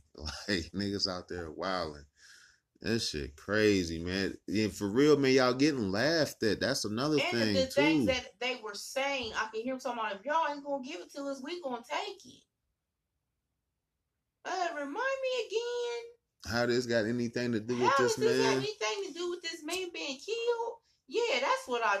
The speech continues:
Speaker 2: thought. Y'all motherfuckers is in for it for something for free.
Speaker 1: Mm-hmm. Y'all in for it to tear your city up.
Speaker 2: Yeah, to tear something up and, and get something for free.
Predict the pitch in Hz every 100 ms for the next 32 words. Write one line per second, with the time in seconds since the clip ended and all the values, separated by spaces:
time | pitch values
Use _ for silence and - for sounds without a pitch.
0 | - 311 262 - 196 320 508 349 262 262
1 | - 247 240 220 220 226 247 233 247 233
2 | 214 214 202 240 202 - - 180 - 277
3 | 190 127 127 87 85 82 85 87 107 120
4 | 120 _ _ _ _ _ _ _ _ -
5 | - - - 92 110 104 98 101 98 85
6 | - 117 110 95 - 131 110 107 104 80
7 | - _ _ _ - 480 453 - 453 -
8 | 277 277 - 277 254 269 277 220 190 202
9 | 208 233 277 - 277 233 - 254 - 262
10 | 202 143